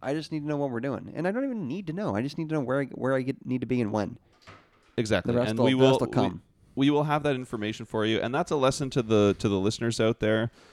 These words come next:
Speaker 2: That's what you need to do to plan. Get people to commit, then tell them where they need to be, when, what they need to bring, and the rest, you just gotta let it happen. It's gonna be magic if you have the right people together.
Speaker 1: Um, side note,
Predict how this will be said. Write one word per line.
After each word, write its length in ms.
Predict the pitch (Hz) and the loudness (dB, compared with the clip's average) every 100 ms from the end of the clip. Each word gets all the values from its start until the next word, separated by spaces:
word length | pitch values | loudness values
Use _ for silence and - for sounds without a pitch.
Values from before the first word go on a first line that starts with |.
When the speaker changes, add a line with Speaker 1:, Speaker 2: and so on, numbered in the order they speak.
| _ _ - | _ _ -2
Speaker 2:
That's 220 | 156 190 | 0 0
what 140 | 202 202 | -2 -4
you 60 | |
need 160 | 165 151 | -4 -4
to 60 | 143 | -2
do 140 | 127 | -4
to 80 | 123 | -4
plan. 480 | - 98 95 104 - _ _ | -4 -2 -2 -6 -12 _ _
Get 200 | - 135 - | 0 0 0
people 300 | 165 170 160 | -2 -2 -2
to 100 | 180 | -4
commit, 400 | - 127 110 - | -2 0 0 0
then 200 | 110 113 | -2 0
tell 180 | - 113 | 2 4
them 100 | 113 | 4
where 140 | 101 110 | 4 4
they 100 | 123 | 2
need 140 | 120 | 0
to 60 | 127 | -2
be, 120 | 123 | 0
when, 220 | 107 101 98 | 2 2 2
what 140 | 101 | 0
they 60 | 107 | 0
need 140 | 104 | -2
to 60 | 101 | -2
bring, 260 | 92 98 95 | -2 -2 -2
and 120 | 98 | -4
the 80 | 95 | 0
rest, 460 | 107 127 - - - - _ - | 2 0 -4 -16 -20 -20 _ -10
you 120 | 98 | -6
just 220 | 95 127 - | 0 0 2
gotta 160 | 127 123 | -2 0
let 120 | 113 | -2
it 80 | 113 | 0
happen. 340 | 104 - 107 | -2 -2 -2
It's 140 | 87 | -4
gonna 160 | - 107 | -4 -2
be 100 | 107 | -2
magic 480 | 101 95 98 101 - | 0 0 0 -4 -4
if 140 | 92 | -4
you 80 | 95 | -4
have 80 | 90 | -2
the 80 | 90 | -2
right 180 | 87 - | -2 -2
people 200 | 92 73 | -6 -8
together. 380 | - 50 50 110 - - - _ _ _ - - - _ - | -8 -8 -8 -12 -16 -20 -20 _ _ _ -20 -20 -20 _ -2
Speaker 1:
Um, 440 | 117 117 117 113 _ - | 2 4 2 -2 _ -12
side 300 | - 131 135 | -2 0 0
note, 220 | 120 | -6